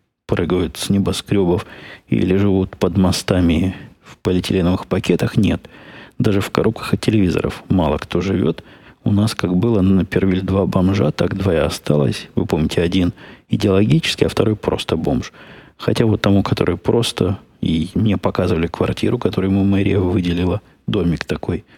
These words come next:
недалеко от того места, где я раньше жил, но он все равно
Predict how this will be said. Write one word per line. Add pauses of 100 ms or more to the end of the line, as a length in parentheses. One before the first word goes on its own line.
(460)
недалеко
от
того
места,
где
я
раньше
жил,
но
он
все
равно